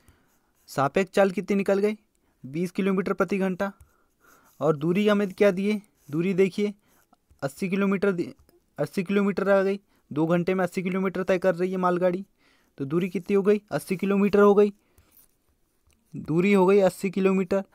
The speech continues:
दूरी है, स्पीड है,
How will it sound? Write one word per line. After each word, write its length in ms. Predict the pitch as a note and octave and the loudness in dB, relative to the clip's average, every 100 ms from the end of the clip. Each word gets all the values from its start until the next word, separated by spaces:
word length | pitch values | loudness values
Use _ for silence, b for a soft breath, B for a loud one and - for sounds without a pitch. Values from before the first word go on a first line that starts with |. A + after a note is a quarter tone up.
| b b b - | b b b -20
दूरी 420 | C3 D#3+ F#3 G#3 | -6 -2 2 4
है, 280 | G3+ C3 A#2 _ _ _ _ _ b b b _ _ _ _ - | 4 2 -2 _ _ _ _ _ b b b _ _ _ _ -12
स्पीड 440 | D3 - G#3 G3+ | -12 -2 2 4
है, 260 | F3+ B2+ | 4 0